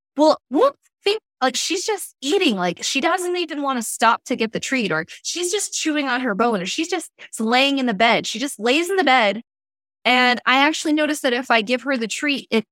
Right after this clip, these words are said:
disturbs her, that she has to, like, get up, get the treat, and then, like, reset, and that's restless.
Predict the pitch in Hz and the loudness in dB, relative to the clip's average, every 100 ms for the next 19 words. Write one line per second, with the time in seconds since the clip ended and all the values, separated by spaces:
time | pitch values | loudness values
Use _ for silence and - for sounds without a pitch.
0 | - 202 - - 381 427 - 214 98 180 | -6 -4 -2 2 2 2 -2 -4 -4 -6
1 | - _ 226 214 - 285 277 - 214 196 | -12 _ -4 -2 0 2 2 0 0 0
2 | 170 165 185 175 170 165 175 - 180 165 | 0 0 4 4 2 -4 -6 -2 -2 -2
3 | 165 165 170 165 165 190 185 170 165 160 | -4 -2 0 0 -2 -2 -2 -2 -2 -2
4 | 170 175 226 233 - | -6 -2 -2 -2 -8